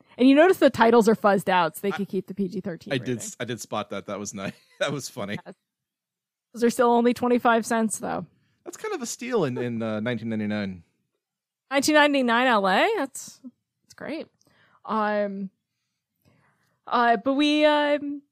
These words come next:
Speaker 1: we hear a message that he leaves on our answering machine, a very sweet message.
Speaker 2: Mm-hmm.
Speaker 1: And, um, you know, they start to drive away, but she sees him and runs towards him in slow motion.
Speaker 2: Yes.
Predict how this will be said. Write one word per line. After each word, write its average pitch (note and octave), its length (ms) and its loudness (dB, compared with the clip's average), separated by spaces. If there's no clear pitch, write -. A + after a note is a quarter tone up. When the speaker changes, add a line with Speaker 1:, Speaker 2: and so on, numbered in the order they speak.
Speaker 1:
we D4+ 120 2
hear E4+ 300 0
a C#4+ 120 2
message B3+ 500 0
that B3 120 0
he A#3 120 -2
leaves G#3+ 260 -2
on G#3+ 100 0
our G3+ 100 0
answering G#3 360 -4
machine, G#3 420 -4
a G3 40 -8
very G3 200 -4
sweet F#3 320 -6
message. G3 560 -8
Speaker 2:
Mm-hmm. G#3+ 140 -10
Speaker 1:
And, F#3 480 -10
um, F3+ 560 -6
you A3 140 -2
know, G3 80 0
they G#3 100 -4
start C#4+ 260 0
to D#4+ 80 -4
drive B3 300 2
away, A3 420 2
but G#3+ 140 -4
she A#3 160 -4
sees D4 300 0
him D4 220 6
and B3 160 4
runs G#3+ 280 2
towards G#3 300 0
him F3+ 160 -2
in D3 140 -12
slow D3+ 280 -18
motion. - 380 -20
Speaker 2:
Yes. - 600 -20